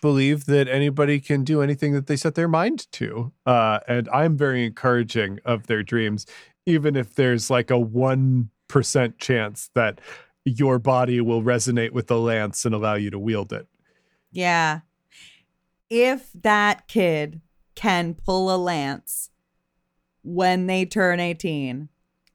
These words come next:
Speaker 2: I'm
Speaker 1: Mm-hmm.
Speaker 2: going to start a war. Uh, like, I'm
Speaker 1: <laughs>
Speaker 2: so mad already <laughs> that this kid, <laughs> uh,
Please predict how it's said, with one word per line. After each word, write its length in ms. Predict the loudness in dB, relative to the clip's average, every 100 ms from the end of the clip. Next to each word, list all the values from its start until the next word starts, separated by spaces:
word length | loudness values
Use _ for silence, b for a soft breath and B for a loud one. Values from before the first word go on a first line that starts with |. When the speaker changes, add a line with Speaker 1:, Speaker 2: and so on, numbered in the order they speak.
| -6
Speaker 2:
I'm 480 | 0 2 4 2 0
Speaker 1:
Mm-hmm. 1200 | -4 -10 _ _ _ _ _ _ _ _ -14 -6 0
Speaker 2:
going 800 | 2 4 2 2 0 -2 -4 -10 -8
to 540 | 0 2 2 0 -4
start 480 | -6 -6 0 0 0
a 60 | -4
war. 560 | -10 -12 -10 -10 -12 b b b b -4
Uh, 320 | 0 2 2 2
like, 160 | 2 2 2
I'm 400 | 2 2 0 2
Speaker 1:
<laughs> 220 | 0 2
Speaker 2:
so 360 | 0 0 0
mad 600 | 0 2 2 2 2 2
already 800 | 2 0 2 0 -2 -2 0 0 -2 -2
<laughs> 160 | -2 0
that 240 | 2 0
this 460 | -6 -4 0 -2 -4
kid, 600 | 0 4 4 2 -2 -10 B -18 -16 -16 B 2
<laughs> 120 | 2 2 -2 -2 _ _ _ _ _ -20 -20 -12 -8 -8 -8 -16 B B _ _ -6
uh, 640 | 0 2 2 2 0 -4